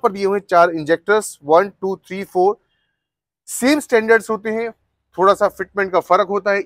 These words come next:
ईसीएम जो है, कौन सी company का है, उसका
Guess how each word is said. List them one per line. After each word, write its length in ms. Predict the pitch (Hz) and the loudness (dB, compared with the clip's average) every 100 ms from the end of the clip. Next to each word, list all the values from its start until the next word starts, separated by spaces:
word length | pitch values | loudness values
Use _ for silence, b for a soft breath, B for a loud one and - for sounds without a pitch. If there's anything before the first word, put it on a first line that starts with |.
| 214 | -8
ईसीएम 400 | 214 - 285 269 | -10 -4 -4 -2
जो 120 | 220 | -2
है, 220 | 196 214 - _ b b b b _ _ | 0 -2 -4 _ b b b b _ _
कौन 180 | 185 240 | 2 2
सी 140 | 254 254 | 0 -2
company 340 | 240 220 226 | -2 -2 -4
का 120 | 220 | -2
है, 100 | 220 | -2
उसका 320 | 214 185 - | -2 -2 -2